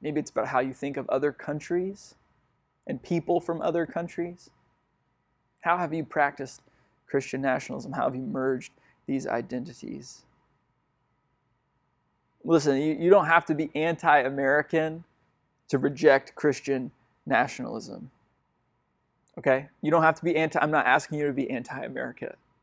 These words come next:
today. I think you should be grateful for this country, but you should be wise enough not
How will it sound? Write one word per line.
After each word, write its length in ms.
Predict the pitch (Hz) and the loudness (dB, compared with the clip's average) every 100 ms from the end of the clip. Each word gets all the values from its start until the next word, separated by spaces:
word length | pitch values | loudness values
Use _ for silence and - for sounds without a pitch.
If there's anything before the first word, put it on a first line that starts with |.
| - | -10
today. 340 | 135 117 - _ _ _ _ _ _ | -4 -4 -6 _ _ _ _ _ _
I 80 | 143 | -8
think 260 | 127 139 135 143 | -4 -4 -6 -2
you 160 | 139 | -2
should 180 | 131 127 | -2 -8
be 100 | 127 | -10
grateful 720 | 147 143 147 - 156 160 165 _ _ _ - | 0 2 2 0 0 0 0 _ _ _ -8
for 80 | 131 | -6
this 160 | 135 | -6
country, 480 | - 151 151 156 151 | -4 -4 -2 -2 -2
but 160 | 120 98 | -2 -6
you 80 | |
should 200 | 135 135 | -6 -8
be 100 | 127 | -6
wise 420 | 123 127 117 139 135 | -4 2 2 2 0
enough 300 | 135 123 - _ _ _ | -4 -6 -8 _ _ _
not 360 | 139 127 120 | 0 0 -2